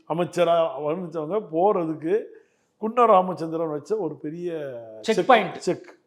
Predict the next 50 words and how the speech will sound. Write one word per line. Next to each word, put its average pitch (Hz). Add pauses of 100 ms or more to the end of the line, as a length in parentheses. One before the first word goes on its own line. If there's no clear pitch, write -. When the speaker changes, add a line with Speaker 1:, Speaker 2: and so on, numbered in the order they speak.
(220)
Speaker 2:
அப்படி 165
சொல்லிக்கலாம். 180
Speaker 1:
முடிச்சிட்டாரு. 175
ஆமா, 156
கண்டிப்பா 240
சொல்றேன். 139
அதாவது 160
Speaker 2:
வெல்லமண்டி 254
Speaker 1:
உண்மை. 254
Speaker 2:
நடராஜனுக்கு 220
இந்த 208
மாதிரி 240
எண்ணோட்டம் 233
இருந்தா 220
கூட 240
அதை 233
கூட 247
தடுத்து 214
நிப்பாட்டி 214
இருக்கிற 208 (180)
Speaker 1:
நூறு 226
Speaker 2:
விதமா 339
அந்த 302
Speaker 1:
சதவீதம். 254
Speaker 2:
ஒரு 220
வீடியோ 226
பார்க்கலாம். 190
Speaker 1:
நூறு 302
சதவீதம். 147 (140)
Speaker 2:
ம். 131
Speaker 1:
ஏன் 233
அண்ணனையே 269
வாங்க, 247
அண்ணன் 226
ஓ 233
பி 254
எஸ் 226
அவர்களே 233
தி 226
மு 240
க 226
பக்கம் 220
வாங்க, 220
வாங்க, 220
வாங்கன்னு 220
இழுத்துக்கிட்டு 226
கொஞ்சம் 220
பேர் 214
உட்கார்ந்துட்டு 202
இருந்தாங்களே, 160